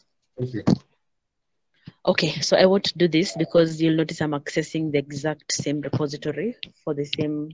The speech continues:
Speaker 2: exact application. But for C L I, up to there, you've already pushed your app to Heroku, and it will give you a number of logs, which is mostly like what you're seeing on the online.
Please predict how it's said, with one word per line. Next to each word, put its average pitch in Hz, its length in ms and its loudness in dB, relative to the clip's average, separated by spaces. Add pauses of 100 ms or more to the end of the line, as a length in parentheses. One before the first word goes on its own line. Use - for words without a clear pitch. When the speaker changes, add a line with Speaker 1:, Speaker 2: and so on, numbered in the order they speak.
(160)
Speaker 2:
exact 143 680 -8
application. 147 680 -10 (420)
But 151 260 -6
for 165 120 -6
C 156 280 -2
L 156 140 2
I, 160 280 4 (500)
up 156 220 -6
to 156 120 -8
there, 160 340 -2 (240)
you've 160 200 -2
already 160 260 -2
pushed - 560 -4
your 139 420 -2
app 147 220 -4
to 151 80 -6
Heroku, 175 440 0 (320)
and 170 100 0
it 165 140 -2
will 170 120 0
give 160 340 0
you 165 220 4
a 143 100 2
number 151 220 0
of 151 180 -4
logs, 156 400 -2
which 175 180 -2
is 165 200 -4
mostly 160 360 -2
like 147 220 0 (520)
what 170 200 2
you're 156 100 0
seeing 160 400 -2
on 151 180 -4
the 147 240 0
online. 151 460 -2